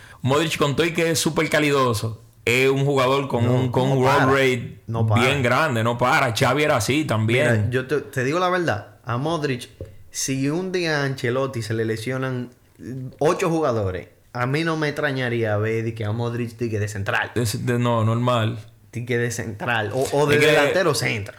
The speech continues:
Speaker 1: es que un tipo es muy inteligente,
Speaker 2: Es
Speaker 1: ¿no?
Speaker 2: demasiado duro. O de lateral.
Speaker 1: Es muy inteligente. Él, él es, es, es un ti-, es, es de estos pocos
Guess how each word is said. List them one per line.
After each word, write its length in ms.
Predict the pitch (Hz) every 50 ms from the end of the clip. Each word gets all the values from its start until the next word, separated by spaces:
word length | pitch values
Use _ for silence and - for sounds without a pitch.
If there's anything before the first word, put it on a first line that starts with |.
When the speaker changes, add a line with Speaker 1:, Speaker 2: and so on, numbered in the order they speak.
| - - -
Speaker 1:
es 180 | - 113 127 127
que 160 | 139 147 147 143 135 123 -
un 240 | 104 123 127 127
tipo 400 | 123 - 135 131 131 123 117 110 -
es 60 | - 120
muy 120 | 120 135
inteligente, 640 | 139 135 135 139 147 131 101 95 95 107 117 117 123
Speaker 2:
Es 60 | 131
Speaker 1:
¿no? 60 | 131
Speaker 2:
demasiado 580 | 139 143 139 139 131 110 - - 131 139 143 127
duro. 340 | 117 127 147 139 107 101 104
O 120 | 117 131
de 100 | 131 127
lateral. 640 | 127 127 127 127 120 110 110 110 117 120 113 104 101 101 - - - - - _ _ -
Speaker 1:
Es 100 | - 110
muy 120 | 117 131
inteligente. 720 | 147 147 147 160 151 143 107 98 101 117 135 135 120 107 104
Él, 520 | 110 117 123 127 127 127 123 113 104 101 -
él 160 | - 113 139
es, 100 | 151 147 -
es, 220 | 120 143 - 117
es 60 | 139
un 140 | 156 170 160
ti-, 120 | 147 170 -
es, 260 | - 127 156 165 160 -
es 80 | - 120
de 80 | 156 175
estos 200 | 170 190 180 143
pocos 560 | - 180 180 165 170 170 165 160 147 -